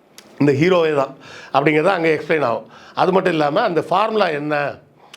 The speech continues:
அந்த ஃபார்முலால இவங்க என்ன தப்பு செஞ்சாங்கன்ற ஃபார்முலாவை மோர்ஸ் கோடு, தந்த-, த-, தப-, இந்த தந்தி அடிக்கிறாங்கல்ல,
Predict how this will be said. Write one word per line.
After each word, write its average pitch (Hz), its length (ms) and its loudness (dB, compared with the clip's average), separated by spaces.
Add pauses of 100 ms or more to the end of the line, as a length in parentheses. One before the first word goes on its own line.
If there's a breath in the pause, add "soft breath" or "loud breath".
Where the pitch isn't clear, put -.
அந்த 143 180 -2
ஃபார்முலால 180 360 2
இவங்க 156 240 0
என்ன 156 140 2
தப்பு 175 240 -2
செஞ்சாங்கன்ற 156 580 0
ஃபார்முலாவை 156 600 0 (1040)
மோர்ஸ் 214 320 2
கோடு, 107 300 0 (480 loud breath)
தந்த-, 151 580 2
த-, 151 100 2
தப-, 151 340 2
இந்த 143 160 -2
தந்தி 165 540 0 (640)
அடிக்கிறாங்கல்ல, 147 680 -2